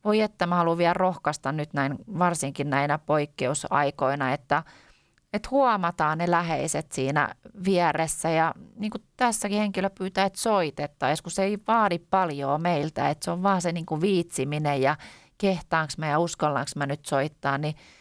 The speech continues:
kyllä sitä ilahtuu kaikki meistä, jos joku viitsii soittaa ja kysellä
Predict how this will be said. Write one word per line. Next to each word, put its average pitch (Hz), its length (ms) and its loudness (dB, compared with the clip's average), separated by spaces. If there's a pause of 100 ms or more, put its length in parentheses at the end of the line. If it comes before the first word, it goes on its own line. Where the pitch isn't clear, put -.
(380)
kyllä 214 280 2
sitä 156 300 -2
ilahtuu 147 580 -2
kaikki 170 460 0
meistä, 120 320 -4
jos 143 160 -4
joku 135 260 -4
viitsii 127 400 -2
soittaa 135 500 0
ja - 120 0
kysellä 135 460 -4